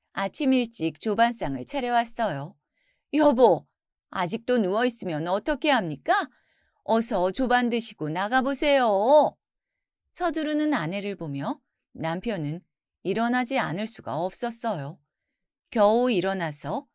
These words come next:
밥을 먹는 둥 마는 둥 했어요. 그리고 아내의 성화에 폐철을 옷걸음에 차고 집을 나섰지요.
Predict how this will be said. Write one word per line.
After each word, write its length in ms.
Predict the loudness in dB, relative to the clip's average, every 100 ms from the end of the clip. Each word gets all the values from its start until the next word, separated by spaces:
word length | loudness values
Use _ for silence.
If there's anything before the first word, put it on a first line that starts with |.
| _ _ _
밥을 360 | -6 -2 0 0
먹는 500 | 0 -2 -4 -4 -4
둥 260 | -6 -6
마는 380 | -4 -4 -4 -4
둥 160 | -2 -2
했어요. 560 | -2 -4 -4 -4 -10 -16 _ _ _ _
그리고 540 | -12 -10 -8 -8 -8 _ _ _ _ _
아내의 440 | -2 2 4 2
성화에 580 | 2 0 0 0 -2 -6 -12 _ _ _
폐철을 540 | -6 -6 -4 -6 -4 -2
옷걸음에 600 | -4 -2 -2 0 -2 -4
차고 500 | -6 -8 -10 -14 -10
집을 340 | -6 -2 0
나섰지요. 720 | 0 0 -4 -8 -6 -6 -8